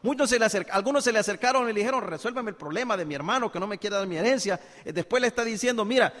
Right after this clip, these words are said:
hay que hacer tesoros en el cielo porque lo de, los, los de aquí en la tierra van a perecer". Jesús después sigue hablando y les dice: "¿Saben qué? El siervo vigilante tiene que mantenerse siempre fiel, pero el siervo inútil hace las cosas mal".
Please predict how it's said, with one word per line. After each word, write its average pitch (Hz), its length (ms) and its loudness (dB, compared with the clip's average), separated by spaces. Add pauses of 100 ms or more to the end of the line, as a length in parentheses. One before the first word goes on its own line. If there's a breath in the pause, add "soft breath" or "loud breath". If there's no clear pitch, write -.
hay - 140 2
que - 80 4
hacer 240 220 2
tesoros 233 440 0
en 208 100 -2
el 208 100 2
cielo 254 340 4
porque 185 220 0
lo 175 120 4
de, 165 140 0
los, 180 240 -2
los 185 120 -2
de 165 80 -4
aquí 220 140 -6
en 233 60 0
la 226 120 0
tierra 240 400 0 (220 loud breath)
van 190 160 -2
a 240 80 0
perecer". 233 760 0 (100)
Jesús 233 340 2
después 208 320 -2
sigue 269 220 0
hablando 233 540 6
y 220 80 -4
les 214 180 2
dice: 220 340 2 (180 loud breath)
"¿Saben 269 260 -2
qué? 240 180 -2
El 202 80 0
siervo 240 320 0
vigilante 226 600 0
tiene 233 260 -4
que 220 80 -2
mantenerse 196 560 -2
siempre 240 460 0
fiel, 214 340 0 (220 loud breath)
pero 127 160 -6
el 120 80 -10
siervo 240 320 4
inútil 254 560 -2
hace 220 240 -4
las 208 140 -4
cosas 240 340 -8
mal". 294 440 2